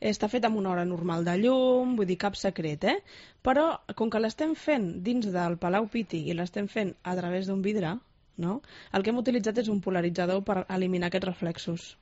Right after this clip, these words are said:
no? Un filtre polaritzador. El filtre polaritzador és un filtre circular, que són com dos vidres posats una sobre l'altra, que quan dones la volta al vidre de fora, doncs, elimina el que són els ratxos, eh,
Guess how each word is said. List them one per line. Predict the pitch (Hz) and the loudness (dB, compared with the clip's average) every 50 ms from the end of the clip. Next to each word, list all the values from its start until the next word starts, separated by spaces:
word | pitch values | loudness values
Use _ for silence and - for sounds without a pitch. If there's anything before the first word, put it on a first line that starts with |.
| _ _ _ _ - | _ _ _ _ -4
no? | 190 208 254 | -2 0 0
Un | 294 240 | 0 0
filtre | - 226 226 202 202 202 | 2 2 0 2 0 -2
polaritzador. | 180 185 185 180 170 170 165 - 170 156 156 156 156 | 0 0 0 0 0 0 -2 -2 -2 -2 -2 -2 -4
El | 165 - | 0 0
filtre | 214 208 240 214 | 2 2 2 2
polaritzador | 214 233 226 226 233 208 240 254 | 2 2 4 4 4 4 4 2
és | 254 208 | 4 2
un | 190 190 | 0 2
filtre | - 190 196 196 185 | 2 2 2 2 2
circular, | 190 208 185 - 202 220 233 277 359 - - - - - - | 2 -2 0 2 4 4 4 4 2 0 -6 -14 -20 -10 -2
que | - 202 | 0 2
són | 208 214 202 | 2 2 2
com | 185 175 185 | 0 0 2
dos | 190 202 190 185 | 2 2 2 2
vidres | 214 233 214 196 196 - | 2 2 2 0 2 2
posats | 220 214 - | 2 2 2
una | 208 190 185 | 2 0 0
sobre | 185 - 202 202 202 | 0 2 2 4 4
l'altra, | 226 240 233 - 233 262 330 - - - - | 4 4 4 2 0 -2 -2 -6 -14 -12 -4
que | - 208 | -4 0
quan | 196 202 196 202 | 2 2 2 4
dones | 202 214 220 233 226 226 | 2 4 4 4 4 4
la | 233 220 | 4 4
volta | 233 233 247 220 233 220 | 4 4 4 4 4 2
al | 214 | 4
vidre | 214 220 214 214 214 | 4 4 6 4 4
de | 214 | 2
fora, | - - 247 247 247 262 320 - - - - - | 2 2 2 4 4 2 0 -2 -8 -18 -8 2
doncs, | - 196 196 190 - - - _ - | 4 4 4 4 0 -6 -12 _ 0
elimina | 208 196 208 214 214 226 240 233 226 226 262 285 - | 4 4 6 6 6 6 6 6 6 6 4 2 2
el | 208 196 | 0 0
que | - 196 185 | 0 0 2
són | - 202 208 226 | 2 4 4 4
els | 214 202 | 4 4
ratxos, | 190 190 180 - 214 226 220 - - - | 2 2 2 4 2 2 2 0 -4 -2
eh, | - 190 180 175 170 160 160 156 | 0 0 2 2 0 -2 -2 -4